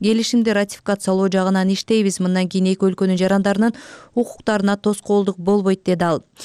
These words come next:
Эки өлкөнүн жарандарын социалдык камсыздандыруу тууралуу келишимге Кыргыз президенти Сооронбай Жээнбековдун быйыл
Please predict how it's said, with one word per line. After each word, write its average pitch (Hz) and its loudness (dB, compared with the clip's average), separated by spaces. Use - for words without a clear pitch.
Эки 240 0
өлкөнүн 220 0
жарандарын 208 0
социалдык 208 -4
камсыздандыруу 202 0
тууралуу 196 0
келишимге 196 0
Кыргыз 202 -2
президенти 196 0
Сооронбай 196 2
Жээнбековдун 208 0
быйыл 190 2